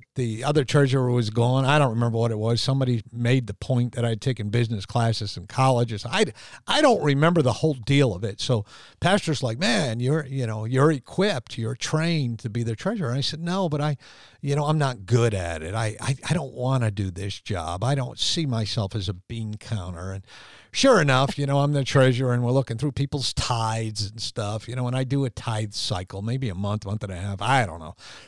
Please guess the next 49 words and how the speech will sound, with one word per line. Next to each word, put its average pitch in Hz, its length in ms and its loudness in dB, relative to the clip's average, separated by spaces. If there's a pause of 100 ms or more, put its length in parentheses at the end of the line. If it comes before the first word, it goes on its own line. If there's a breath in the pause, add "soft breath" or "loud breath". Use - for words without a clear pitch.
(100)
Two 262 160 4
meetings 120 500 2
where 104 120 -6
I 101 80 -2
was 101 180 -4
the 95 60 -10
treasurer, 101 340 -2
only 160 200 2
two - 180 2
weeks, 131 320 -2
uh, 104 220 -6
in 104 220 -4
meetings 113 460 -2
where 294 160 2
I 98 180 0
reported 104 540 0
<laughs> - 0 -
income 113 480 -4
or 90 100 -12
something - 300 -10
like 95 240 -10
that. 117 300 -4
And, 98 140 -6 (520 loud breath)
you 160 80 -2
know, 147 80 6
this 131 180 2
one 139 200 2
guy's, 120 380 2
like, 117 200 -2
getting 120 280 -2
up, 110 160 -4
"Hey, 170 200 2
I 147 240 0
wanna 139 240 -2
build 127 400 0
this, 131 300 0
I 123 100 0
wanna 143 240 -2
build 127 320 -2
that. 131 200 -2
I 135 80 -4
give 139 180 -4
all 139 180 2
this 131 260 -6
money 131 260 0
to 135 120 -4
the 107 140 -6
church." 123 460 -4
And, 107 140 -12